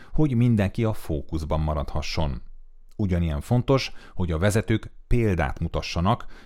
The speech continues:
és maguk is jó csapatjátékosok legyenek.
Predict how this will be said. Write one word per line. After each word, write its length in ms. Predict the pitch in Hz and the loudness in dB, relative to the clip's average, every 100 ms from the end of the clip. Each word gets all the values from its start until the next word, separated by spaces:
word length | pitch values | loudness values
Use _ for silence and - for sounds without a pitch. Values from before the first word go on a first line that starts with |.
| - | -4
és 240 | 117 143 | -2 0
maguk 380 | - 107 90 - | 2 2 2 -2
is 200 | 107 - - | -2 -2 -2
jó 340 | 101 92 78 | 2 2 2
csapatjátékosok 960 | - 78 71 - 65 71 - - - | -2 -2 -2 -2 -4 -6 -6 -6 -4
legyenek. 540 | 78 73 69 64 - | -4 -4 -4 -6 -10